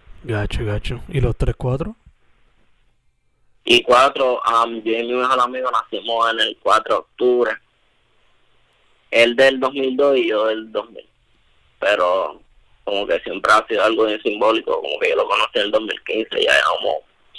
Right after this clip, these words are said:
Speaker 2: cinco años que nos conocemos. Y como que ese número siempre como que me sigue por ahí, como he tenido varias experiencias con ese número significante.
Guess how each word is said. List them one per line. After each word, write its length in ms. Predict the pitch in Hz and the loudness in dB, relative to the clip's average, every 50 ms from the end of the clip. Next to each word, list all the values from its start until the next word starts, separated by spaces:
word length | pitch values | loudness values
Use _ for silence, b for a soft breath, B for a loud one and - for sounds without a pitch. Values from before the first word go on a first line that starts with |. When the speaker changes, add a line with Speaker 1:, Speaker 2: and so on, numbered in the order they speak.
| - _ _ | -20 _ _
Speaker 2:
cinco 320 | - 107 107 98 - 110 110 | -4 -2 -2 2 2 4 4
años 260 | 110 107 110 107 - | 4 2 0 -2 -2
que 100 | - 110 | 0 0
nos 120 | 110 - | -2 -2
conocemos. 560 | - - 107 107 - - 107 104 107 104 95 - _ _ _ _ _ _ _ _ _ _ _ _ _ _ _ _ _ _ _ _ _ _ _ _ _ _ - | -2 -4 -4 -4 -2 0 0 2 2 0 -2 -6 _ _ _ _ _ _ _ _ _ _ _ _ _ _ _ _ _ _ _ _ _ _ _ _ _ _ -4
Y 100 | 117 107 | -2 0
como 220 | 104 104 101 98 92 | 2 2 2 2 2
que 240 | 98 101 101 98 80 - - _ - | 2 4 4 2 2 -2 -6 _ -2
ese 260 | - 85 - - 113 110 | -2 0 0 2 2 2
número 460 | 113 113 117 117 113 113 107 104 110 | 2 2 2 4 4 6 4 4 0
siempre 300 | - 107 110 110 117 117 | -2 -6 -4 -2 0 0
como 240 | 117 113 113 110 110 | 0 0 -2 -2 0
que 140 | 120 120 117 - - _ _ _ _ _ _ _ _ _ _ _ _ _ _ _ _ _ _ - - _ _ _ _ _ _ _ _ _ _ _ _ _ _ _ _ _ _ - | 2 0 0 0 -4 _ _ _ _ _ _ _ _ _ _ _ _ _ _ _ _ _ _ -20 -20 _ _ _ _ _ _ _ _ _ _ _ _ _ _ _ _ _ _ 0
me 140 | 117 117 110 - - | 0 0 0 0 0
sigue 240 | 101 107 110 110 104 | 2 4 4 4 4
por 180 | 107 104 98 | 4 4 4
ahí, 260 | 85 73 87 90 92 | 6 4 4 2 2
como 260 | - - 69 67 - - _ _ _ _ _ _ _ _ - - - - - | 0 -2 -4 -4 -4 -8 _ _ _ _ _ _ _ _ -20 -20 -20 -20 -8
he 40 | - | -4
tenido 320 | - 110 110 107 104 104 | -2 0 2 4 4 4
varias 400 | 107 107 110 110 107 107 107 107 | 4 4 4 2 2 2 2 0
experiencias 520 | - - - 101 104 95 - - 101 95 - | 0 0 -2 0 0 -2 -4 -6 -8 -8 -8
con 160 | - 90 85 | -8 -8 -8
ese 140 | 107 - 101 | -8 -8 -8
número 500 | 92 - 87 98 101 90 82 73 - - _ _ _ _ _ _ _ _ _ _ - | -10 -8 -4 -2 0 0 0 0 -2 -4 _ _ _ _ _ _ _ _ _ _ -6
significante. 600 | 101 104 95 - 113 - - - 67 - - | -6 -4 -2 -2 -2 -2 -2 -2 -4 -4 -8